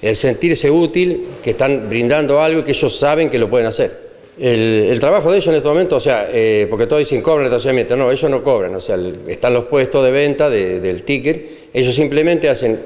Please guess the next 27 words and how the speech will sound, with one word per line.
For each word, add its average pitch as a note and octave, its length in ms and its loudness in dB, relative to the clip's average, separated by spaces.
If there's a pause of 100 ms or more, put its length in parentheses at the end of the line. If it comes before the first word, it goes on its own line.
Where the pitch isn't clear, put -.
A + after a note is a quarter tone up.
a G#2 60 0
través A#2+ 240 0
de C3 60 2
un C3 60 0
teléfono, D3+ 380 0
hacer B2 200 -2
un A2+ 100 0
control A#2+ 440 0
del C3+ 140 0
auto, D3+ 420 -2 (280)
si - 180 -4
pagó A2+ 240 0
el B2 60 2
estacionamiento, A#2+ 520 0
si G#2 80 -6
no G#2+ 60 0
lo A2 120 0
pagó, A#2+ 380 2
si A2+ 160 -6
se - 140 -8
pasó A2 280 0
del A2 120 2
horario, A#2+ 500 0
o - 20 0
lo F#2+ 120 0
que F#2 80 -6
sea. D#2+ 240 -6